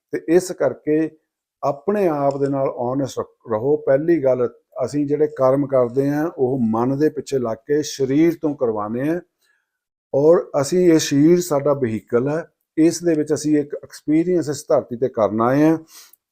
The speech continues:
ਇਸ ਦੇ ਨਾਲ ਓਨੈਸਟ ਰਹਿਣਾ ਬਹੁਤ ਜ਼ਰੂਰੀ ਹੈ। ਪਹਿਲਾਂ ਇਸ ਦੀ ਸੁਣੋ, ਇਸ ਦਾ ਫਿਊਲ, ਜਿਹੜੀ ਇਹਦਾ ਖਾਣ ਪਾਣ ਸਹੀ ਰੱਖੋ, ਇਸ ਦੀ ਜਿਹੜੀ ਮੇਨਟੇਨੈਂਸ ਆ, ਉਸ ਦਾ ਪੂਰਾ ਖਿਆਲ ਰੱਖੋ। ਇਹ ਤੁਹਾਡਾ ਸਭ ਤੋਂ ਵੱਡਾ ਜਿਹੜਾ ਕਰਮ ਹੈ ਬੈਸਟ,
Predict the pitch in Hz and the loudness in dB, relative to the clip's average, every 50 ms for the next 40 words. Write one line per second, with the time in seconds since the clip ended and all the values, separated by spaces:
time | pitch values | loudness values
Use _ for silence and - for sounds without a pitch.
0 | _ _ - 175 175 196 208 202 202 190 165 147 151 151 143 135 131 139 143 - | _ _ 8 10 12 12 12 10 8 4 2 4 4 4 4 4 2 0 -2 -2
1 | - - 127 131 143 151 139 - - 131 120 123 131 123 104 110 107 113 110 117 | -2 -2 -2 0 -2 -2 -6 -8 -4 -4 -2 -2 -4 -6 -6 -6 -6 -6 -6 -4
2 | 120 131 135 139 151 156 151 151 151 - 151 143 147 160 170 - 151 135 120 117 | -4 -2 0 2 4 4 2 2 2 0 -2 0 -2 -4 -4 -2 -2 -2 -2 -2
3 | 117 131 139 135 - 117 117 123 139 151 170 175 - - 131 117 120 127 139 135 | -4 -8 -10 -10 -8 -8 -6 -4 -2 -2 -2 -4 -4 -4 -6 -4 -2 -2 -2 -2
4 | 135 - 127 120 120 127 135 143 165 175 160 143 135 139 147 143 135 139 139 - | -2 -4 -6 -6 -4 -4 -4 -6 -6 -8 -10 -10 -8 -6 -4 -4 -4 -4 -6 -6
5 | - 113 113 117 117 120 - - 131 135 143 - - 135 139 147 143 143 - - | -8 -8 -6 -6 -6 -4 -4 -6 -6 -6 -6 -6 -4 -4 -2 -2 -2 -4 -4 -4
6 | 156 165 180 - _ 147 143 143 135 - 127 127 139 139 135 139 139 147 131 117 | -2 -2 -2 -4 _ -6 -4 -4 -4 -6 -8 -6 -4 -4 -2 -2 -2 -2 0 0
7 | 117 117 117 120 135 135 139 131 135 - - 143 147 151 - 139 127 - - - | 0 -2 -4 -4 -6 -6 -6 -6 -8 -8 -6 -6 -6 -4 -6 -8 -12 -10 -8 -8
8 | 127 - - 117 113 110 113 110 113 _ _ 104 101 98 98 95 98 95 _ _ | -8 -8 -10 -12 -10 -10 -10 -10 -12 _ _ -8 -6 -6 -6 -6 -8 -12 _ _
9 | _ 92 87 - _ _ _ _ _ _ _ _ _ _ - 175 185 180 185 - | _ -20 -20 -20 _ _ _ _ _ _ _ _ _ _ 2 4 4 4 2 0
10 | - 151 135 135 147 156 156 151 - - 151 175 208 214 214 214 208 196 156 151 | 2 2 2 4 4 4 2 2 0 0 2 2 2 2 4 4 4 4 4 2
11 | 143 143 151 143 143 151 151 143 135 135 - _ _ _ _ _ _ - 143 143 | 2 2 2 2 2 2 2 2 0 -2 -4 _ _ _ _ _ _ 0 2 2
12 | 147 160 160 147 135 117 110 123 123 127 123 - - 110 | 4 2 2 0 -2 -2 0 0 0 0 0 -4 -10 -14